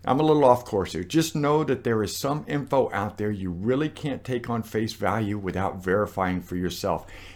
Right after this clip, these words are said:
thinking it through for you. Trust, but verify, I suppose, right? And trust me,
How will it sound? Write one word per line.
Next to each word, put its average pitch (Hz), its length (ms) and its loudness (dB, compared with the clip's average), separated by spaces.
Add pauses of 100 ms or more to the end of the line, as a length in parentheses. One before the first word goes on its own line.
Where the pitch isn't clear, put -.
(140)
thinking 165 360 4
it 151 160 -2
through 147 280 2
for 123 240 0
you. 123 460 2 (680)
Trust, - 540 0
but 120 120 2
verify, 104 600 2
I 73 40 -6
suppose, 73 460 -8
right? 87 280 -2 (440)
And 92 120 -6
trust - 280 0
me, 101 380 0